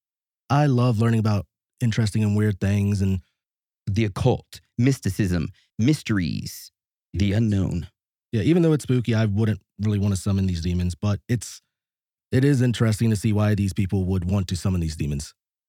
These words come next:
Speaker 1: Just the things that they can do for you and such.
Speaker 2: I, I agree. I agree.
Speaker 1: Which, you know, one thing I noticed,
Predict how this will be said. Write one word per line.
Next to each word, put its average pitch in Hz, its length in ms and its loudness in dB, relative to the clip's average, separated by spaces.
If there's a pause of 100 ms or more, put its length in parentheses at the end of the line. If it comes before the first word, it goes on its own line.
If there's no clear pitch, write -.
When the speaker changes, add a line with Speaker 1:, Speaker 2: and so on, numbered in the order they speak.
(100)
Speaker 1:
Just 110 180 -2
the 117 80 -2
things 107 260 0
that 98 140 0
they 104 100 0
can 95 140 -2
do 92 180 0
for 95 220 -2
you 92 300 0
and 92 120 0
such. 98 380 -2 (520)
Speaker 2:
I, - 160 -4
I 101 80 0
agree. 107 480 0 (280)
I 98 100 0
agree. 98 440 -2 (340)
Speaker 1:
Which, - 400 -4 (440)
you - 80 -4
know, 214 120 2
one 156 240 2
thing 165 160 2
I 151 60 2
noticed, 147 360 0